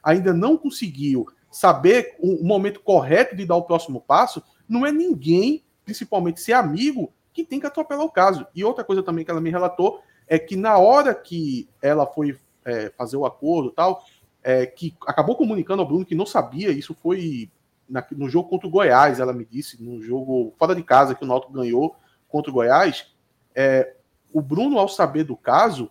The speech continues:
disse pro clube que ali ele é advogado dela. Ele não poderia defender o clube nesse caso, porque ele era advogado dela. Então, pra encerrar esse assunto, a dica que eu dou pra vocês é: deixem os candidatos de lado. Dá muito bem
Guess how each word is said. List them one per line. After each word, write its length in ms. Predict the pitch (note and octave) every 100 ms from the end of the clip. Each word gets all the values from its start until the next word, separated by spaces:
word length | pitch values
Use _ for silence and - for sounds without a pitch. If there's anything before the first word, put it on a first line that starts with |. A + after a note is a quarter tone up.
| _
disse 400 | A#2+ D#3 D#4 F4+
pro 160 | - F#3+
clube 600 | - D3 B3+ A3+ B2+ _ _ _ -
que 120 | A3
ali 340 | B3 C#3 G3
ele 120 | B3 B3+
é 60 |
advogado 500 | B3+ A3 A3 F#3 C4
dela. 540 | B3 D3+ G3+ D3 G2+ _ _ _ -
Ele 140 | C#3+ D#3+
não 220 | F#3 D4
poderia 420 | C4+ G3+ E3 B3
defender 320 | A#3+ B3 A3+
o 80 | A#3+
clube 300 | - G#3 G#3+
nesse 160 | A3+ -
caso, 380 | E3+ C#3 C#3+ - _ _ _ _ _ _
porque 300 | D#3 D#3 G3
ele 460 | F3 D3 D#3 A3+ -
era 160 | E3 F#3
advogado 500 | F3+ G3 D#3 G#3+ A3+
dela. 340 | C3 B2+ - _ _ _ _ _ _ _
Então, 540 | C#3+ A3 C4+ B3 C#3+ - -
pra 120 | D4+
encerrar 400 | D#4+ C4+ F3 F3+
esse 100 | F3
assunto, 260 | - E3 -
a 60 | F3+
dica 240 | C#4 D#4
que 80 | B3
eu 80 | D#3
dou 180 | E3
pra 100 | -
vocês 440 | D3+ B2+ - D#3+ B2+
é: 200 | A2 - _ _ _
deixem 640 | B2+ C#3 A3 A#3 - A#3 -
os 160 | F#3+ -
candidatos 640 | G3+ F#3 C#3+ D3 D#3 C3
de 100 | C3+
lado. 360 | C#3+ A2+ A2 -
Dá 120 | C3+ F3
muito 420 | D3+ F#3+ B3 D#3
bem 400 | A#2+ C3 C#3